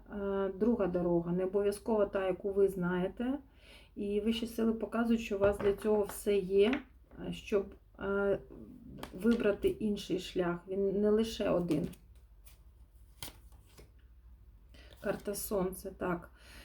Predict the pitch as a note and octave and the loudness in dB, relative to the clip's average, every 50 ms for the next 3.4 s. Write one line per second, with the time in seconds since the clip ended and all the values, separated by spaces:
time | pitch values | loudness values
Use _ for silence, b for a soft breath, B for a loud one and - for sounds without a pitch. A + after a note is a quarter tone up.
0 | B B B B B B B - A#3+ G#3 F#3 F#3+ G3+ G#3 G#3 G#3 A3+ A#3 B3 C#4+ | B B B B B B B -6 -2 -2 0 2 2 0 2 4 4 6 8 8
1 | E4+ F4 E4+ D#4 - A#3+ A3+ A3+ - - B3+ B3 A#3+ A#3 - G#3+ G#3+ - - C4 | 8 8 6 4 4 2 2 2 2 0 0 2 2 0 0 -4 -4 0 6 6
2 | C#4 D#4 E4+ D#4+ C4 - - - G3+ G3+ A3+ A#3 A3+ - - A3 - - - B3 | 8 8 8 4 0 -2 -6 -8 -4 0 0 0 0 -2 -6 -6 -8 -4 0 2
3 | C4 C#4 C#4+ C#4 B3 A3+ G#3 G3 | 4 6 6 6 6 6 4 2